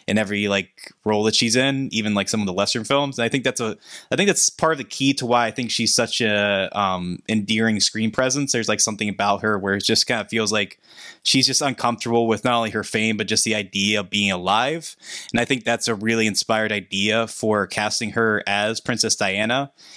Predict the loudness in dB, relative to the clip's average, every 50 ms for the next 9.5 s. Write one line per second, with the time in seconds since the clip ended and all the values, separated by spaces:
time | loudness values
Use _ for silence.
0 | -6 -2 2 2 2 2 0 0 0 2 0 2 2 2 2 2 2 2 0 0
1 | 0 0 0 0 0 0 2 2 2 2 0 0 0 0 0 0 0 0 2 2
2 | 4 4 4 2 2 0 0 -2 -2 -2 -4 -4 -4 0 0 0 0 0 -2 -4
3 | -2 -2 -2 0 0 0 2 2 2 2 0 0 0 -2 -2 0 2 2 2 0
4 | 0 -2 -6 -6 -6 -2 0 0 0 2 0 0 0 0 -2 -4 -6 -10 _ -20
5 | -18 -18 -16 -18 -12 -4 -4 -2 0 0 -2 0 0 0 0 0 -2 -4 -2 -2
6 | 0 2 4 2 2 2 -2 -2 -2 -2 -2 -2 -2 -2 -2 -2 -2 -4 -6 -6
7 | -2 -2 0 0 0 0 2 0 0 0 0 -2 -2 0 0 -4 -4 -6 -6 -4
8 | -2 -2 -2 -2 -4 -4 -4 -2 0 0 0 0 0 -2 -2 -2 -2 -2 -2 0
9 | 0 2 0 0 -2 -4 -6 -8 -10